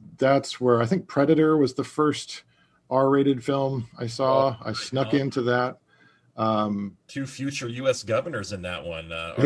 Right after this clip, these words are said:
Speaker 2: Arnold
Speaker 1: how about
Speaker 2: Schwarzenegger
Speaker 1: that?
Speaker 2: and Jesse Ventura. Yeah.
Speaker 1: That's right. That's right.
Speaker 2: <laughs>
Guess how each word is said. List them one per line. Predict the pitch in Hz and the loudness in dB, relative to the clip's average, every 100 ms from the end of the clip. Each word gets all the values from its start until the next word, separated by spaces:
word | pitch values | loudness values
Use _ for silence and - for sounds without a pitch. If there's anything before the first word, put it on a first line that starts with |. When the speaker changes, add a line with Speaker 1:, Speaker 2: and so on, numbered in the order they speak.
| 170 | 6
Speaker 2:
Arnold | 123 | 6
Speaker 1:
how | 151 | 4
about | - | 4
Speaker 2:
Schwarzenegger | 117 123 - 143 | 4 6 6 4
Speaker 1:
that? | 131 | -2
Speaker 2:
and | |
Jesse | 135 139 147 | 2 2 2
Ventura. | 139 143 143 151 151 110 | -4 -4 -4 -4 0 0
Yeah. | 101 127 139 - | 0 -4 -4 -6
Speaker 1:
That's | 139 - | -2 4
right. | 214 160 - | 6 6 2
That's | 139 160 | -6 2
right. | 175 196 | 4 4
Speaker 2:
<laughs> | 147 | 0